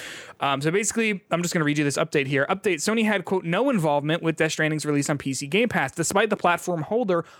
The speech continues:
owning the intellectual, uh, the intellectual property and funding the development of the title." Uh, and this is a quote from, uh, Sony Interactive Entertainment.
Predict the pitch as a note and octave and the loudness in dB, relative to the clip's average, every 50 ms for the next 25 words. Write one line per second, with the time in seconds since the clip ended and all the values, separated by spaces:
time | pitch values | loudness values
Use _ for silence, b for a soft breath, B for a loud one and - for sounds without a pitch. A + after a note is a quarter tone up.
0 | B B _ - G3 A3+ C4+ D4+ D#4 D4 A#3 A3+ G#3 - F#3+ G#3 A#3 A#3 G#3 G#3 | B B _ -4 -2 0 0 2 2 2 0 0 -2 -2 -2 0 2 2 0 0
1 | - - A3 G3 F#3+ - _ F3+ E3 D#3 D3+ E3 D#3 F#3+ A3 A#3 A3 F#3+ - F3+ | 0 0 -2 -2 -2 0 _ 0 0 0 -2 -2 -2 0 2 2 0 0 0 -2
2 | E3 - - G3 A3 A#3+ - F3+ D3+ B2 F#2+ E2 B B B B B B B F#3+ | -2 0 0 0 0 2 0 0 -2 -2 -2 -6 B B B B B B B 2
3 | G#3 C4 C#4+ C#4 C4 G#3 - - A#3 A#3 B3+ B3 G#3+ A3 F#3+ G3+ D3 D3 F3 F#3 | 2 4 4 2 2 0 0 0 2 2 4 2 2 2 2 0 2 2 2 2
4 | G3+ G3 F#3+ G3 F#3 _ D#3+ E3+ F3 D#3 D#3+ D#3+ - - - E3 F3 E3 - - | 4 2 2 0 0 _ 0 0 0 0 -2 -2 -4 0 0 2 4 4 2 0
5 | - _ _ _ B B B B B B B B B B - B2 C3+ C3+ C#3 C#3 | -4 _ _ _ B B B B B B B B B B -2 -2 0 0 -2 2
6 | D3 D3+ C#3+ - - - E3 F#3 G#3 - - - - - E3 D#3 D3+ D3+ D#3 D3+ | 2 2 2 2 0 2 2 2 2 0 -8 -14 -6 0 2 4 4 4 4 4
7 | D3+ D3+ D3+ D#3 D#3 D3+ D#3 D3+ D3+ D3+ D3 - - - - D3 C#3+ C#3 C3+ C3+ | 4 4 2 2 2 2 4 4 4 2 2 0 -4 -6 -4 -2 -2 -2 0 2
8 | C3 C3 B2+ C3+ C3+ C#3+ C#3 C3+ - G3 A3+ C4 C#4+ B3+ G#3+ B | 0 0 0 -2 -6 -4 -4 0 0 2 2 2 0 -2 -4 B